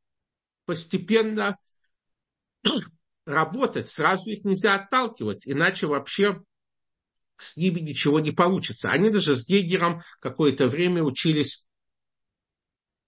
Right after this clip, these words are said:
учились вместе в Хевруте, отношения у них разладились только через какое-то время,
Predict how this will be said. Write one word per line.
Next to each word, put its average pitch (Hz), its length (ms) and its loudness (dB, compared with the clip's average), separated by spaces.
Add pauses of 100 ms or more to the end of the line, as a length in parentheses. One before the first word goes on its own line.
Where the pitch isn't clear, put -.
(240)
учились 139 480 -4
вместе 151 300 0
в 113 80 -4
Хевруте, 214 680 2 (200)
отношения 196 640 2
у 175 40 2
них 170 240 -2
разладились 151 800 0 (200)
только 254 280 2
через 151 320 -4
какое-то 156 500 4
время, 190 560 2